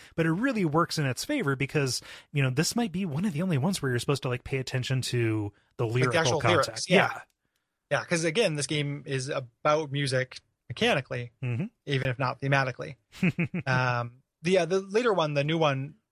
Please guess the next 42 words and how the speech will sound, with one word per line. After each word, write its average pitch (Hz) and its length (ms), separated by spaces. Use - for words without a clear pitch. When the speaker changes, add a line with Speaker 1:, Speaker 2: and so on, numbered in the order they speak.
Speaker 2:
talks - 300
more 143 160
about, 131 320
like, 123 240
uh, 127 360
thematically, 135 420
like, 127 140
talks 151 160
about 127 180
flow 123 280
and 117 120
kind 127 120
of 117 60
the 117 80
feeling 127 380
of 117 80
music, 123 340
and 131 100
it 127 80
Speaker 1:
Yeah. - 160
Speaker 2:
Makes 165 160
some 147 100
kind 143 140
of, 127 60
like, 127 180
nods 160 220
to 147 40
being 135 140
about 135 260
that, 123 180
but 139 80
this 170 240
really 143 260
doesn't. 123 320
It 143 60
does 185 160
a - 20
little 196 140
bit 175 80
in 147 80
the 127 60
periphery. 170 480